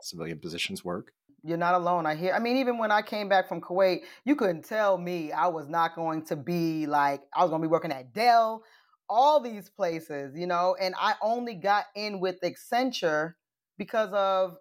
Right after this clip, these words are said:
Speaker 2: an employee, a person I used to work with, wife worked there. That was it. I had applied, and I didn't even know I had already applied for Accenture. So when I went to apply, it was like, "Oh, your passport is expired." You, I was like, "I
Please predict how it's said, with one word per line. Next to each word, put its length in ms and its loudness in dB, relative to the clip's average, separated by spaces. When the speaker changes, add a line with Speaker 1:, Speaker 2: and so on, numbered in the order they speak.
Speaker 2:
an 120 0
employee, 600 -2
a 80 4
person 300 -4
I 60 4
used 100 -6
to 80 -4
work 160 -2
with, 140 -2
wife 360 2
worked 220 0
there. 280 -4
That 140 4
was 100 0
it. 240 0
I 80 2
had 140 4
applied, 400 -2
and 100 -4
I 40 0
didn't 120 -4
even 140 -8
know 100 0
I 60 0
had 140 -4
already 220 0
applied 480 -4
for 160 -4
Accenture. 520 -10
So 80 -2
when 120 2
I 40 4
went 180 -2
to 80 0
apply, 440 0
it 80 -2
was 140 -8
like, 240 2
"Oh, 140 2
your 120 0
passport 460 -2
is 80 -2
expired." 520 0
You, 140 -4
I 20 -4
was 540 -12
like, 100 -2
"I 80 -2